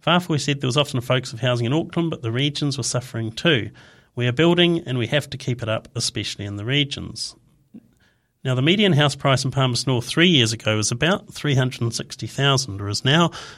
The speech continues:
it's about five hundred and ten thousand. And a Kāinga Ora spokesman said it had bought twenty-two homes in Palmerston North over the past three years, adding to the total of fourteen hundred and thirty-four homes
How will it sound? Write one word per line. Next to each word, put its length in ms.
it's 160
about 360
five 420
hundred 380
and 220
ten 320
thousand. 600
And 100
a 40
Kāinga 380
Ora 300
spokesman 680
said 320
it 120
had 160
bought 300
twenty-two 440
homes 260
in 80
Palmerston 400
North 160
over 160
the 60
past 340
three 100
years, 380
adding 300
to 80
the 80
total 340
of 240
fourteen 460
hundred 240
and 140
thirty-four 460
homes 380